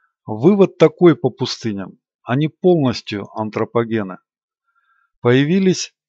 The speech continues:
в результате длительной и варварской металлур-, металлургической деятельности. И даже больше того, смело можете в своём лексиконе заменить слово каньон, ущелье, скала,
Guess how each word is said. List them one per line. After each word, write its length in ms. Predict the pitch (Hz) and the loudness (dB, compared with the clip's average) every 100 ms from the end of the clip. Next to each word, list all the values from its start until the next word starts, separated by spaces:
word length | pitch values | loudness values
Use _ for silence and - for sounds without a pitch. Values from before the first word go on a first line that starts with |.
| _ _ _ _ _ | _ _ _ _ _
в 120 | - 117 | -10 -4
результате 720 | 135 123 151 131 160 - 131 | -2 0 0 4 4 4 -2
длительной 760 | 110 135 175 151 127 113 104 | -2 -2 -2 0 -2 -2 -4
и 180 | 98 123 | -6 -4
варварской 760 | 110 117 147 139 120 - - 107 | 0 2 4 2 0 -2 -6 -6
металлур-, 500 | 107 120 117 117 180 | -4 -2 -2 -2 -4
металлургической 880 | 127 123 131 127 127 127 151 - 139 | -4 0 2 2 2 0 -4 -2 -2
деятельности. 640 | 127 127 104 101 - - | 0 -2 -4 -10 -12 -8
И 60 | 110 | -2
даже 240 | 123 120 | -2 -2
больше 300 | 127 135 - | -2 -2 -2
того, 220 | - 98 | -6 -8
смело 460 | 98 - 139 165 135 | -8 -6 -2 0 0
можете 420 | 120 135 120 113 | -2 -2 -4 -6
в 80 | 104 | -8
своём 240 | - 117 | -4 -4
лексиконе 540 | 113 110 127 - 151 123 | -4 -6 -8 -4 -4 -4
заменить 420 | 110 113 117 110 | -4 -4 -4 -6
слово 320 | - 110 101 - | -6 -4 -4 -4
каньон, 720 | - 156 135 113 117 113 107 | 0 0 0 -2 -2 -2 -6
ущелье, 800 | - 143 - - 117 113 107 104 | -6 -6 -4 -4 -2 -2 -2 -4
скала, 680 | 98 - 135 139 123 110 107 | -6 -2 0 2 2 2 0